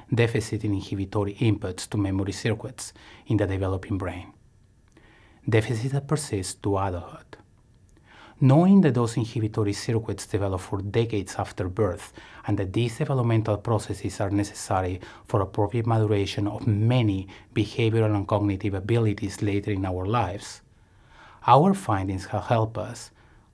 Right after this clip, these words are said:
and other researchers to understand some of the neurodevelopmental impairments documented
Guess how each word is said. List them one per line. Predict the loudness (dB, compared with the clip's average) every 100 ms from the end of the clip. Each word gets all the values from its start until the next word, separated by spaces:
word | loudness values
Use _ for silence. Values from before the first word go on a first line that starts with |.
| _
and | -2 2
other | 4 2 0
researchers | -2 -2 -2 -2 -6 -12 -12 -18 -20 -20 -10
to | 2 8
understand | 8 8 4 0 0 0 0
some | 0 2 2 0 -8 -18 -20 -2
of | 2 4
the |
neurodevelopmental | 6 6 4 2 2 2 4 2 2 0
impairments | 0 0 0 0 0 -2
documented | -2 -2 0 0 0 0 0